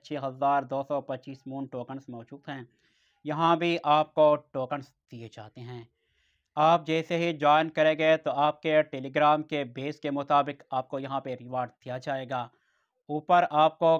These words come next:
कनेक्ट का ऑप्शन मिल जाएगा, आप टोन वॉलेट यहाँ पे कनेक्ट कर सकते हैं।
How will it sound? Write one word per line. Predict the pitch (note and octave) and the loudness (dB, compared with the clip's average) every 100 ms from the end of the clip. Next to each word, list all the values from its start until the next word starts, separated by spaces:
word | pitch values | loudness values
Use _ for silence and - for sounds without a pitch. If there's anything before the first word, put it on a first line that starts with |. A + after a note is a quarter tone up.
| E3 | 0
कनेक्ट | D3 D#3 - | -2 -2 -4
का | D#3+ D#3 D#3 | 2 4 4
ऑप्शन | C#3+ D3 - D3 | 0 -4 -4 -8
मिल | C3 C3+ | -8 -2
जाएगा, | D3+ D3+ D3+ D#3 | 4 4 6 4
आप | D#3 - C#3 C#3+ - | 4 2 -2 -2 -4
टोन | C#3+ C#3+ | -2 -2
वॉलेट | C3+ C#3 C#3+ | 0 0 -2
यहाँ | C#3 C#3 | -6 -8
पे | C3 C3 | -8 -12
कनेक्ट | C3 B2 - | -12 -14 -16
कर | - G#2+ | -20 -20
सकते | - A2+ - | -18 -20 -16
हैं। | B2 A#2 | -16 -16